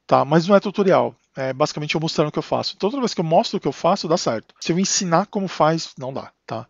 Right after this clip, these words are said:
É, então, esses vídeos de ensinando coisas, é muito provável monte um clube de membros e comece a oferecer esse conteúdo como clube de membros, mas não o, os vídeos que eu já prometi, tá? Os vídeos que eu já prometi eu vou cumprir,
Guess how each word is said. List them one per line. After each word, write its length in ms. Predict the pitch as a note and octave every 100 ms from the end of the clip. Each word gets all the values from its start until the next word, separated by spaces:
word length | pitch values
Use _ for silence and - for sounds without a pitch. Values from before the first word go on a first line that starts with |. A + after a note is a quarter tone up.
| -
É, 340 | B2+ C3+ C3
então, 380 | D#3+ - G#3+ A#3
esses 240 | G#3 G#3
vídeos 280 | F3+ D#3+ E3+
de 120 | D3
ensinando 580 | E3 - D#3 C#3+ F#3 F3
coisas, 540 | - F#3 G#3+ E3 B2
é 40 | C3+
muito 280 | D3+ F#3+ -
provável 600 | E3+ C#3+ C#3+ D3+ D#3+ E3+ _ - -
monte 340 | C#3 D#3+ E3
um 40 | D#3
clube 220 | D#3 C#3
de 80 | C3
membros 520 | B2+ D3 D#3 D#3+ C#3+
e 40 |
comece 340 | - C#3+ C#3 C#3
a 20 |
oferecer 460 | - C3+ - C3+
esse 120 | B2+ -
conteúdo 560 | C3 - B2+ B2+ C3 - _ _ _ _ _ -
como 240 | C3+ C3+
clube 220 | - C#3
de 100 | C#3
membros, 300 | D#3+ E3+ G3
mas 240 | E3+ F#3+ E3
não 300 | F3+ F#3+ G#3
o, 440 | G3 G3 G3+ F#3+
os 120 | F3+
vídeos 340 | D#3+ F3 E3+ -
que 80 |
eu 60 | F#3
já 80 | E3
prometi, 440 | F3+ F3 - C#3+
tá? 160 | - B2
Os 80 | B2+
vídeos 180 | C3+
que 60 | -
eu 40 |
já 80 | D3+
prometi 300 | D3 D3+ -
eu 60 | D#3+
vou 100 | F3+
cumprir, 400 | G#3 - D3+